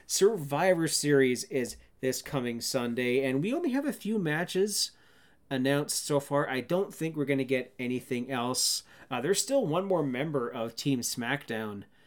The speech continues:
to be, uh, determined, and by the time you hear this, uh, that person will be confirmed. But I'm recording this late, late on a Wednesday night, so, uh,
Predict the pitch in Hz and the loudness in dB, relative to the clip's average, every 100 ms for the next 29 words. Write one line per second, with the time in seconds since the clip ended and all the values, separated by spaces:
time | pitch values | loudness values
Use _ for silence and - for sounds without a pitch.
0 | _ _ _ - 127 123 117 110 104 _ | _ _ _ -4 0 0 0 -4 -8 _
1 | _ _ _ _ - 117 107 104 - _ | _ _ _ _ -6 -4 -4 -6 -10 _
2 | _ _ - - 147 143 123 120 131 151 | _ _ -8 -2 2 2 0 -2 0 0
3 | 143 147 131 120 120 117 - 180 196 147 | 2 0 0 0 -4 -4 -4 2 4 4
4 | 123 120 117 - 117 113 113 110 - 113 | 0 -2 -2 -4 -2 -2 -2 -4 -8 -8
5 | 110 - 123 117 - 113 117 113 110 107 | -8 -8 -6 -6 -6 -6 -4 -4 -4 -6
6 | 107 - - - - - - 120 151 143 | -8 -12 -20 -20 -20 -12 -6 -4 0 0
7 | 113 107 143 196 254 240 226 220 214 226 | 0 -2 0 0 0 2 2 4 2 2
8 | 220 156 147 208 214 190 190 196 175 175 | 0 -2 2 2 2 2 2 2 -2 -4
9 | 156 151 175 156 135 147 135 123 127 123 | -2 -2 -2 -4 -2 0 0 0 -2 -2
10 | - - 131 123 117 117 - - - _ | -2 -4 -2 -2 -2 -4 -10 -20 -20 _
11 | _ - - - 127 120 | _ -20 -16 -4 -2 0